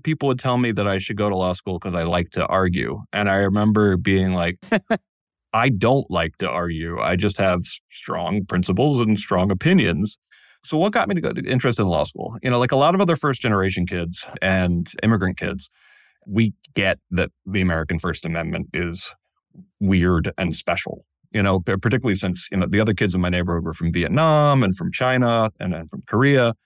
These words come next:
Speaker 1: There, a lot of them, you know, had experience with totalitarianism back home. And of course, like, the kids in my neighborhood were from South America, had experience with authoritarianism, not quite as totalitarian, but, you know, definitely abuses of power. And so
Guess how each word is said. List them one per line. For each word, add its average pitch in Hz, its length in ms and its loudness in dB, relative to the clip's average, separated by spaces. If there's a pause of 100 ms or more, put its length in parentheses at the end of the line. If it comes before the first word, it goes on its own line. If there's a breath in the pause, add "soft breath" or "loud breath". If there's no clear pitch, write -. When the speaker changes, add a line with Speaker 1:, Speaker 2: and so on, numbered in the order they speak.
(340)
Speaker 1:
There, 113 160 2
a 110 80 4
lot 117 200 4
of 135 80 0
them, 131 200 4
you 120 120 0
know, 110 80 2
had 90 240 -2
experience - 720 -2
with 85 420 -8 (160)
totalitarianism 87 840 0
back 85 200 -2
home. 104 440 0
And 98 120 0
of 98 120 -2
course, 104 240 -2
like, 98 100 -2
the 87 320 0
kids 101 200 -2
in 92 100 0
my 92 100 0
neighborhood 90 300 -2
were 78 80 -4
from 87 180 0
South 82 220 0
America, 120 520 2
had 87 280 -2 (360 soft breath)
experience 87 520 0
with 90 100 0
authoritarianism, - 960 -2
not - 120 -10 (120)
quite 110 140 0
as 85 100 -2
totalitarian, 87 720 0
but, 95 180 -8
you 92 80 -4
know, - 100 -4
definitely - 460 -4
abuses 85 440 0
of 78 100 -16
power. 90 360 0 (420 soft breath)
And 123 140 0
so 131 280 2